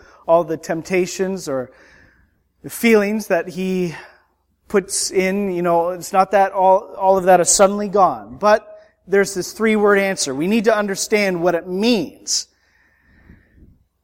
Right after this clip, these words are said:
"I have Christ." "I have Christ"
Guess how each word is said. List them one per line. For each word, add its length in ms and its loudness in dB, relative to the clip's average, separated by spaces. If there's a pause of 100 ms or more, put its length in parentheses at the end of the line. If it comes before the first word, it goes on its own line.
(220)
"I 580 0 (480)
have 760 -4 (500)
Christ." 680 -10 (1000)
"I 160 2
have 240 -4
Christ" 640 -12